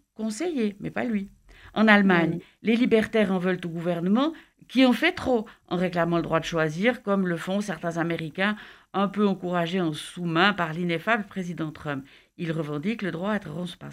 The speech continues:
Speaker 1: responsable. C'est peut-être révélateur d'une de nos caractéristiques, dénoncée par Hervé Lebras dans son tout récent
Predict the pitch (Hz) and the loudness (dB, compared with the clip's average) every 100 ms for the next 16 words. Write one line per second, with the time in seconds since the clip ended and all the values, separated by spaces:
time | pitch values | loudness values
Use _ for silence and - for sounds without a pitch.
0 | - - 196 196 143 131 127 117 _ _ | -16 -6 -6 -6 -12 -12 -14 -14 _ _
1 | _ _ _ _ _ _ _ _ _ 262 | _ _ _ _ _ _ _ _ _ -6
2 | 311 359 370 - 285 254 233 285 233 254 | -4 -2 -2 0 0 0 0 -2 0 0
3 | 226 208 196 208 196 196 196 190 196 - | 0 0 0 -2 -2 -4 -6 -4 -6 -6
4 | 285 277 - - - - 196 294 302 294 | -8 -8 -16 -20 -20 -8 0 2 2 0
5 | 359 370 254 226 226 240 285 233 214 277 | -2 -4 -2 -2 -4 -2 0 0 0 -2
6 | 240 226 226 214 - 320 262 254 | 0 -2 -4 -8 -8 -2 -2 -2